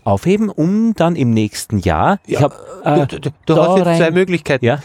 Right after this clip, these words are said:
Speaker 2: Im nächsten Jahr kannst du sagen, so, ah, bitte anfüllen.
Speaker 1: Ja, genau.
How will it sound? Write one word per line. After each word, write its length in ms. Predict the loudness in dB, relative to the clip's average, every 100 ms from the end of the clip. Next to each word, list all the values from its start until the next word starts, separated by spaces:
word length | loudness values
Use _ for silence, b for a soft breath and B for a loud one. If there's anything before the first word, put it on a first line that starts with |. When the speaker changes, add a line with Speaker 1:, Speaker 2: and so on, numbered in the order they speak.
| -4
Speaker 2:
Im 140 | -2
nächsten 340 | 0 -2 -2 0
Jahr 220 | 0 0 B B
kannst 220 | -4 -2 0
du 40 |
sagen, 200 | -2 -4 -6 B B B
so, 60 | -6
ah, 60 | -6 B B B B _ _ _ _ _
bitte 360 | -2 -2 -2 -2
anfüllen. 800 | 0 -2 -2 0 2 2 0 0
Speaker 1:
Ja, 240 | 2 2
genau. 380 | 0 -2 -2 -4